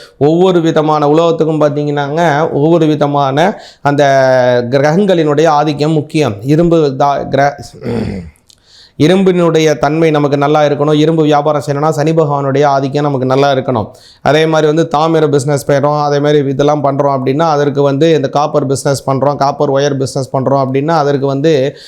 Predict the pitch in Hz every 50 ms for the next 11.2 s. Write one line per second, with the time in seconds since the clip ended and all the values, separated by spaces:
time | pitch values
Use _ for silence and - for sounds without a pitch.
0 | - - - - 175 185 185 180 170 156 151 127 143 143 143 143 135 131 139 151
1 | 147 139 139 143 135 143 139 131 131 131 131 131 127 135 143 135 131 131 127 123
2 | - - 135 143 147 143 135 151 165 180 180 180 151 147 147 143 - 156 139 -
3 | - 139 135 127 135 135 143 156 165 160 - 151 143 - 180 170 151 151 135 139
4 | 139 139 131 127 135 143 139 135 139 127 135 135 131 127 127 120 117 110 120 143
5 | 156 160 175 165 160 151 147 143 147 143 147 143 139 143 160 185 196 196 - -
6 | - - - - 139 135 143 139 139 156 165 151 156 151 156 170 180 170 151 156
7 | 151 156 180 - 151 143 143 143 139 139 127 127 135 135 131 - 165 160 135 135
8 | 139 143 139 123 131 139 131 120 127 131 135 127 - 135 123 123 120 117 117 120
9 | 123 135 131 - 175 165 165 156 151 147 139 135 135 127 131 139 143 151 165 165
10 | 147 135 120 120 127 127 127 120 - 120 - - 131 147 156 160 165 165 165 165
11 | 139 143 151 160